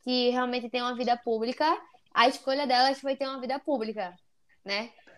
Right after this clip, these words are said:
Mas, de qualquer jeito, a partir do momento que você, é, acaba passando do limite da su-, do, da, do seu momento de liberdade de expressão,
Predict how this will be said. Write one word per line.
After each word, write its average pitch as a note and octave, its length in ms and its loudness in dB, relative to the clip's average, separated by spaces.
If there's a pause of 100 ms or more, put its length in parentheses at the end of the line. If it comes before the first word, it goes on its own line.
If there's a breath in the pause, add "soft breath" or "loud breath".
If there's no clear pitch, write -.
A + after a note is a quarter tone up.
(260)
Mas, A3+ 640 0
de B3+ 100 2
qualquer C4+ 360 6
jeito, B3+ 240 6
a A#3+ 40 0
partir C4 220 -2
do D4 60 -2
momento C#4 320 -2
que C#4 120 -6
você, B3 600 2 (460)
é, G#3+ 220 6
acaba A3 520 4
passando C#4+ 480 -2
do D#4 100 -2
limite D4 540 -2
da A#3 260 4
su-, A#3+ 420 -6
do, A3 180 -4 (320)
da, A#3 560 10
do A3+ 100 0
seu C4+ 140 2
momento B3+ 340 2
de A3+ 220 0
liberdade B3 440 8
de B3 60 -4
expressão, A#3+ 720 -2